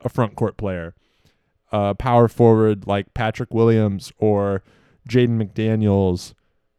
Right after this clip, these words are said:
You know, they might also get back, like, a sort of a salary filler type of player, maybe a shooter,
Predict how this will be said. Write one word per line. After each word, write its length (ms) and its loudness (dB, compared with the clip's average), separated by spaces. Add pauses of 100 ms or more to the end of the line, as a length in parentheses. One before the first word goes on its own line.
(180)
You 100 -4
know, 360 -2
they 160 -4
might 180 2
also 300 2
get 240 -4
back, 400 -2 (100)
like, 320 -6 (100)
a 80 -8
sort 280 2
of 100 0
a 40 0
salary 600 0
filler 460 0
type 260 -8
of 100 -12
player, 460 -2
maybe 260 -2
a 60 0
shooter, 720 6